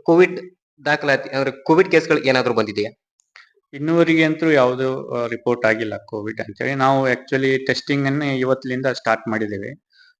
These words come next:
Speaker 2: ನಮಗೆ ಇನ್‌ಸ್ಟ್ರಕ್ಷನ್ ಏನ್ ಬಂದಿದೆ ಅಂದ್ರೆ, ಆ, ಐ ಎಲ್ ಐ ಅಂತ ಹೇಳ್ತೀವಿ, ಇನ್ಫ್ಲೂಯೆನ್ಸಾ ಲೈಕ್ ಇಲ್ನೆಸ್, ಅಂದ್ರೆ ಸುಮ್ನೆ ಒಂದ್ ಚೂರು ನೆಗಡಿ, ಕೆಮ್ಮು ಆ ರೀತಿ ಆಗಿದವರಿಗೆ, ಇಪ್ಪತ್ತು ಪೇಷಂಟ್ ಬಂದ್ರೆ ಒಬ್-, ಒಂದ್ ಪೇಷಂಟ್‌ಗೆ ನಾವು ಟೆಸ್ಟ್ ಮಾಡ್ತೇವೆ.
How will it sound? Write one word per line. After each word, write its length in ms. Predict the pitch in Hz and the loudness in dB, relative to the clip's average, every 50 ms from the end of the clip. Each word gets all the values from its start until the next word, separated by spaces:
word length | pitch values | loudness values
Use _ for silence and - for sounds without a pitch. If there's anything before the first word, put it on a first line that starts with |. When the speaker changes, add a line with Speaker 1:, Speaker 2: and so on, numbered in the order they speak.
| _ - | _ -14
Speaker 2:
ನಮಗೆ 500 | 131 127 127 123 123 123 120 120 120 123 | -10 -6 -4 0 2 2 4 4 2 2
ಇನ್‌ಸ್ಟ್ರಕ್ಷನ್ 580 | 123 123 - - 139 139 - - 139 131 131 | 0 -2 -2 -2 -2 -2 -2 -4 -2 -2 0
ಏನ್ 200 | 135 135 131 131 | 0 0 0 -2
ಬಂದಿದೆ 300 | 123 131 123 123 127 123 | -2 -2 -2 -2 -2 -2
ಅಂದ್ರೆ, 520 | 127 123 127 139 147 147 139 127 127 - - - | -2 -2 -2 -2 0 0 2 0 0 -2 -6 -8
ಆ, 360 | 120 117 117 117 117 117 117 117 - - _ - - - | -8 -6 -6 -6 -6 -6 -8 -10 -12 -16 _ -12 -4 0
ಐ 140 | 131 135 135 | 2 4 4
ಎಲ್ 200 | 139 135 135 131 | 4 4 4 4
ಐ 100 | 127 127 | 4 2
ಅಂತ 160 | 127 131 123 - | 2 0 -2 -4
ಹೇಳ್ತೀವಿ, 400 | 123 113 117 - 107 110 - - | -4 -4 -4 -6 -10 -10 -8 -6
ಇನ್ಫ್ಲೂಯೆನ್ಸಾ 540 | 120 123 120 - 127 123 120 120 117 127 | -6 -6 -4 -2 0 0 0 0 0 0
ಲೈಕ್ 320 | 117 117 117 117 120 - - | 0 0 0 -2 -4 -4 -4
ಇಲ್ನೆಸ್, 420 | 123 113 107 107 104 104 - - | -4 -2 -2 -2 -4 -4 -6 -8
ಅಂದ್ರೆ 260 | 110 123 147 160 180 208 - _ _ _ _ _ _ | -10 -6 -6 -6 -6 -6 -10 _ _ _ _ _ _
ಸುಮ್ನೆ 220 | - 151 151 151 | -6 -4 -2 0
ಒಂದ್ 260 | 151 147 139 139 139 - | 0 -2 -2 -4 -6 -4
ಚೂರು 260 | 139 135 131 131 127 | -2 -2 0 0 0
ನೆಗಡಿ, 520 | 123 117 117 120 120 120 117 120 - - - | 0 0 0 0 0 -2 -2 -4 -6 -4 -2
ಕೆಮ್ಮು 380 | 117 117 113 113 113 117 123 | -2 -2 -2 -2 -4 -6 -6
ಆ 180 | - - 120 117 | -2 0 0 0
ರೀತಿ 320 | 113 113 110 - - 113 | 0 -2 -6 -10 -8 -6
ಆಗಿದವರಿಗೆ, 580 | 110 110 110 110 110 117 117 120 127 151 202 - _ _ - - - _ _ | -4 -4 -6 -6 -8 -8 -10 -8 -8 -8 -10 -10 _ _ -20 -20 -20 _ _
ಇಪ್ಪತ್ತು 340 | 143 139 139 165 160 165 165 | -14 -4 -2 -2 -2 0 2
ಪೇಷಂಟ್ 360 | - 147 139 - 147 139 127 | 0 0 2 0 -2 -4 -2
ಬಂದ್ರೆ 240 | - 127 127 135 156 | -2 -2 0 0 2
ಒಬ್-, 260 | 151 131 123 123 131 | 2 2 2 0 -2
ಒಂದ್ 320 | 143 117 120 131 139 139 135 | -2 -2 0 0 0 0 -2
ಪೇಷಂಟ್‌ಗೆ 520 | - 135 120 - - 117 110 - 127 156 | -2 -2 -2 -4 -8 -12 -10 -8 -8 -8
ನಾವು 400 | 185 202 190 156 131 123 135 139 | -8 -8 -10 -10 -10 -10 -10 -6
ಟೆಸ್ಟ್ 260 | - 131 117 - - | -6 -6 -6 -6 -8
ಮಾಡ್ತೇವೆ. 560 | 117 98 98 95 _ - - - - 175 _ | -10 -10 -10 -10 _ -20 -20 -20 -20 -20 _